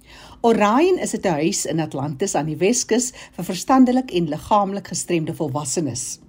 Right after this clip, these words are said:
Hulle het 'n nuwe projek bekend gestel, die Orion Affection Reeks. In die reeks word bekostigbare sanitêre doekies en baba weggooi doekies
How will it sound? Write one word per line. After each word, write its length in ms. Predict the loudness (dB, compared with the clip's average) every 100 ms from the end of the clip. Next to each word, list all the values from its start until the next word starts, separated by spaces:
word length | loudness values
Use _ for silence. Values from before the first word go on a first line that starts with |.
| -20 _ _ -20 -20 -2
Hulle 240 | 4 6
het 200 | 8 6
'n 80 | 6
nuwe 240 | 6 6 4
projek 360 | 2 2 0
bekend 380 | -2 0 0 0
gestel, 500 | -2 0 2 2 0 -10 -20 -2
die 160 | 2 2
Orion 600 | 2 0 0 2 0 0
Affection 760 | -8 -4 -4 -2 -4 -2 -2 -2 -4
Reeks. 600 | -2 -2 -2 -6 -4 -6 -12 _ _ _ -20 -20 -6 4
In 160 | 6
die 160 | 8 6
reeks 460 | 6 0 -2 -6 -8 -8
word 260 | 0 0 0
bekostigbare 920 | -4 -2 -4 0 -4 -2 -2 -2 -4
sanitêre 800 | -4 -2 -2 0 0 2 2 0
doekies 480 | -2 0 -2 -2 -4
en 240 | -6 -6 -4
baba 440 | -2 0 -2 -2
weggooi 460 | -2 -4 -2 -2 -2
doekies 400 | -4 -4 -8